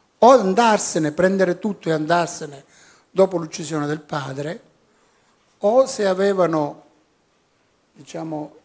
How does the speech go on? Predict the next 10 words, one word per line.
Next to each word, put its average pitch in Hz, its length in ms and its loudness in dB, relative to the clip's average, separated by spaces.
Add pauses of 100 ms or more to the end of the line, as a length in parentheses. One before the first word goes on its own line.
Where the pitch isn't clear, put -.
(200)
il 165 140 -2
materiale 180 480 2
umano 185 460 4
e 147 40 4
la 147 120 0
capacità 165 760 -6 (840)
di 185 560 -2 (720)
ribellarsi, 175 920 0 (420)
di 175 140 4
resistere. - 800 -2